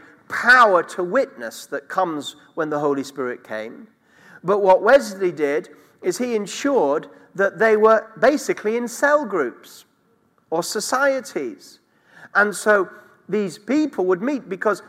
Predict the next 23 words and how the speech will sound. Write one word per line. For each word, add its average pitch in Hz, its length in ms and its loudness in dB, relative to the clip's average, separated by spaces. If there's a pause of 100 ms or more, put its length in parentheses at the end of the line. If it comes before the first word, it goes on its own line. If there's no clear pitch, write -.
Wesley 240 400 2
never 220 300 -2
intended 202 560 -4
to 170 80 -8
form 143 580 -4
a 147 80 -14
denomination. 156 800 -6
Do 165 80 -16
you 196 40 -10
know 233 120 -4
that 165 180 -4
Wesley 170 380 -4
died 165 440 -2 (460)
an 131 100 -8
Anglican? 156 600 -6 (600)
He 147 120 -8
never 220 300 -2
intended 208 540 -6
to 156 80 -10
form 156 500 -6 (480)
a, 165 200 -4 (100)
a 160 120 -4
denomination. 170 840 -2